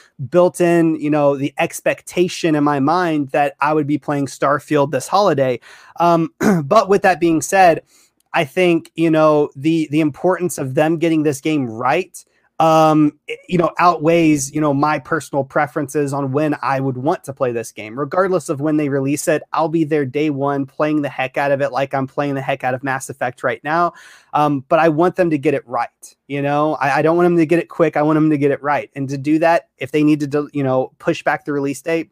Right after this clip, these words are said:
you know, then that's what they need to do. And, um, I, you know, like Pong, I kinda agree with his mindset. I, I think that, uh,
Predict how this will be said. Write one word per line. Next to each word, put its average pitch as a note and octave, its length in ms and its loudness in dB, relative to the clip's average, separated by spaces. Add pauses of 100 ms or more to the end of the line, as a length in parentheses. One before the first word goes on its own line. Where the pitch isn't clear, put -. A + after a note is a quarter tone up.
(160)
you D#3 80 -4
know, E3 160 0
then D#3 140 -2
that's D#3 180 -2
what D3+ 80 -4
they D3+ 120 -2
need D3 120 0
to C#3 80 -2
do. D3 260 0 (540)
And, F3 340 2 (120)
um, F3 400 4
I, F3+ 160 0 (120)
you F#3 100 2
know, G3 100 4
like F3 280 2
Pong, F#3+ 380 2
I F3 120 2
kinda F#3+ 340 2
agree E3 260 2
with E3 160 0
his E3+ 160 -2
mindset. C3+ 560 -2
I, D3+ 120 0
I D3 140 -2
think E3+ 340 -2
that, D#3+ 240 2 (280)
uh, D3 320 4